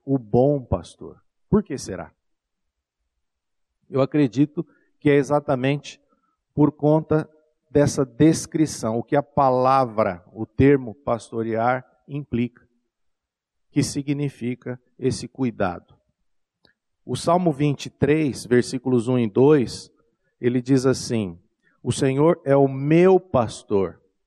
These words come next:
nada me faltará. Ele me faz repousar em pastos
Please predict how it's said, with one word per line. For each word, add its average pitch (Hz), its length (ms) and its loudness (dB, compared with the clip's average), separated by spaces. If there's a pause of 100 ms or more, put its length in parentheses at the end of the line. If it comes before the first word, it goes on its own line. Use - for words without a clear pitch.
(260)
nada 180 640 -2 (800)
me 139 360 0 (500)
faltará. 104 600 -2 (500)
Ele 123 220 0
me 123 120 0
faz 139 500 -2
repousar 127 720 0
em 123 100 -6
pastos - 760 -4